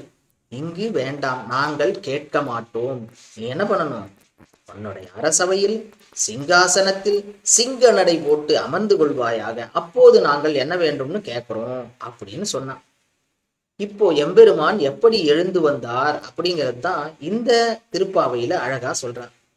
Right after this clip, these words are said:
இதுல இன்னொன்னு முக்கியமானது, "போதருமா போலே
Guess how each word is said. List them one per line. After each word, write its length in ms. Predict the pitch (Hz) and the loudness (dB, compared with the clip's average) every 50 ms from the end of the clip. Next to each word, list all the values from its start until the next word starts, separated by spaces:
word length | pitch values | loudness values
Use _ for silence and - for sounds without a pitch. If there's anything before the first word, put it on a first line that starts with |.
| _ _ _ _ _ _ _ - - | _ _ _ _ _ _ _ -16 -10
இதுல 360 | 143 165 185 165 151 151 156 - - - - | -6 -2 -2 -2 -2 -2 -6 -10 -14 -18 -16
இன்னொன்னு 300 | - 139 170 185 185 165 | -12 -8 -8 -6 -6 -6
முக்கியமானது, 800 | 139 131 - - 151 151 151 147 151 160 165 160 156 143 131 - - _ _ _ _ _ - | -8 -8 -8 -6 -4 -4 -2 -2 -2 -2 -2 -4 -4 -6 -8 -8 -10 _ _ _ _ _ -10
"போதருமா 760 | 110 117 120 123 - 135 139 143 143 151 156 165 170 170 | -8 -6 -6 -4 -4 -6 -6 -6 -4 -2 0 0 0 0
போலே 540 | 165 165 170 180 190 214 240 240 - - - | 0 0 2 4 6 6 6 6 4 0 -8